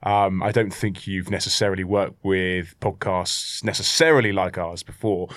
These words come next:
So it's really exciting to be on that journey with you, helping you guys do it, but, but similarly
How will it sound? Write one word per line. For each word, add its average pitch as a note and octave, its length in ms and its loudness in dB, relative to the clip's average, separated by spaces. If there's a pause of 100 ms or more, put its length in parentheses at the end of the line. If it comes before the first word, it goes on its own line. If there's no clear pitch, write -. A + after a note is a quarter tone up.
(160)
So D#3 180 4
it's C#3 160 0
really D3 380 4
exciting G#2+ 460 0
to F#2 100 -8
be G#2 160 0
on A2+ 320 0
that G#2 220 -2
journey G2 640 0
with C3 220 2
you, F#2+ 220 -2 (320)
helping C3 400 2
you G2+ 100 -2
guys F#2 320 0
do F2 220 -4
it, G2+ 200 -4
but, A#2 240 2
but B2+ 160 0
similarly C3 640 4